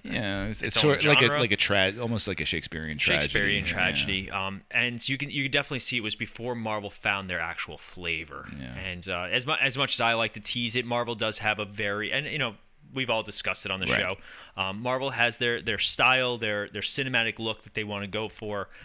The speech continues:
Speaker 2: um, and also kinda how their genre. Marvel is its own genre at this point. Like, that's why people give D C movies flack when they try and be a little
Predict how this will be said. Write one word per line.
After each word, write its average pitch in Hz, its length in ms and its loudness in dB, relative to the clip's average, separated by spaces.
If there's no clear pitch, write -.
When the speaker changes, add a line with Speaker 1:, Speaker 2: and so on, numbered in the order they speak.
Speaker 2:
um, 90 360 -4
and 98 240 -4
also 95 480 -4
kinda 101 260 0
how 104 240 0
their 98 180 -4
genre. 95 400 -4
Marvel 165 340 2
is 135 100 -4
its 139 160 -4
own 113 200 -2
genre 98 480 0
at 82 120 -6
this 92 140 -2
point. 82 420 -6
Like, 98 220 -2
that's 127 240 0
why 123 160 2
people 113 320 -4
give 104 200 -6
D 101 140 -4
C 208 260 -2
movies 175 300 -2
flack 113 320 0
when 113 80 -4
they 110 100 2
try 107 280 0
and 101 220 -4
be 104 200 -4
a - 80 -4
little 98 400 -6